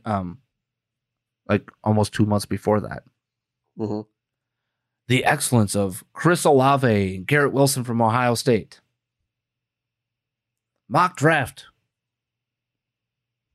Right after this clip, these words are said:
Speaker 1: I get all of that, right? You're the N F L. You're the N F L.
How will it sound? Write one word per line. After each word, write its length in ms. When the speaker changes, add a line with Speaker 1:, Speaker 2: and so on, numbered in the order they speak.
Speaker 1:
I 120
get 220
all 240
of 80
that, 240
right? 160
You're 160
the 280
N 120
F 180
L. 380
You're 160
the 260
N 160
F 200
L. 400